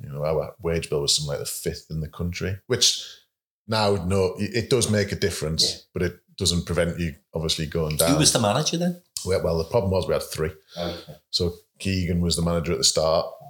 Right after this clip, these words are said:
Speaker 1: then he left, and we had Joe Kinnear came in, then he got ill, and then we had Chris Hughton, and then we had Alan Shearer, so we had four.
Speaker 2: Four. Of
Speaker 1: And,
Speaker 2: course,
Speaker 1: and that was the
Speaker 2: remember,
Speaker 1: ch-
Speaker 2: it was at Villa, wasn't it,
Speaker 1: Yeah,
Speaker 2: when you,
Speaker 1: we, we
Speaker 2: you
Speaker 1: drew,
Speaker 2: went down?
Speaker 1: we, we lost
Speaker 2: Yeah.
Speaker 1: to Villa own goal,
Speaker 2: Yeah.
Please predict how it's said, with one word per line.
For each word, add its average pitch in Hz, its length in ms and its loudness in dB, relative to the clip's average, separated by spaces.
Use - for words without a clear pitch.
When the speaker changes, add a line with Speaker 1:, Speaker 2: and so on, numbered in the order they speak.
Speaker 1:
then 87 180 -2
he 87 160 0
left, 82 640 -2
and 80 180 -4
we 80 80 -2
had 78 480 0
Joe 90 260 2
Kinnear 82 380 0
came 80 340 -2
in, 78 240 -4
then 85 160 0
he 85 440 0
got 80 220 0
ill, 85 240 2
and 78 80 -2
then 80 80 -2
we 80 80 0
had 80 180 -4
Chris - 260 -2
Hughton, 76 380 -6
and 85 80 -2
then 85 80 2
we 82 60 2
had 80 100 4
Alan 76 220 0
Shearer, 82 280 0
so 73 140 -6
we 76 60 0
had 87 140 0
four. - 400 0
Speaker 2:
Four. 92 340 4
Of 104 60 4
Speaker 1:
And, 98 80 2
Speaker 2:
course, 117 100 4
Speaker 1:
and 120 100 6
that 120 140 6
was 117 140 6
the 110 60 6
Speaker 2:
remember, 117 260 8
Speaker 1:
ch- - 40 4
Speaker 2:
it 120 60 0
was - 140 4
at 151 180 2
Villa, 143 240 6
wasn't 131 320 2
it, 92 40 4
Speaker 1:
Yeah, 92 260 6
Speaker 2:
when 92 100 4
you, 92 60 4
Speaker 1:
we, 90 80 -2
we 92 80 2
Speaker 2:
you 85 60 0
Speaker 1:
drew, 92 100 4
Speaker 2:
went 87 180 4
down? 101 240 4
Speaker 1:
we, 90 140 0
we 87 40 2
lost 90 280 4
Speaker 2:
Yeah. - 60 -4
Speaker 1:
to 82 80 -4
Villa 85 340 0
own 80 120 0
goal, 85 120 2
Speaker 2:
Yeah. 87 180 4